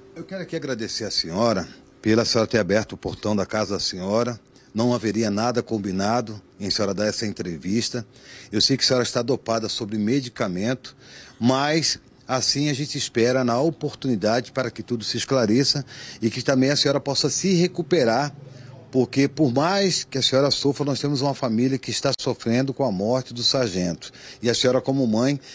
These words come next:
a gente não pode tirar o mérito da senhora também como mãe, porque é mãe,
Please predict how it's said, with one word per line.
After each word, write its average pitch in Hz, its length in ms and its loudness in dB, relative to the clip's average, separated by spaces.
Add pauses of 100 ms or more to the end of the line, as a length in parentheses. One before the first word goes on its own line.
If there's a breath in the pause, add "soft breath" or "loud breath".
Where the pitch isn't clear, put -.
(120 loud breath)
a 110 80 0
gente 123 240 0
não 123 140 2
pode 120 220 2
tirar 117 220 4
o 117 60 4
mérito 110 320 2
da 113 60 0
senhora 107 320 2
também 98 340 0
como 107 260 0
mãe, 101 380 0 (260 soft breath)
porque 123 460 -2
é 175 100 2
mãe, 131 380 4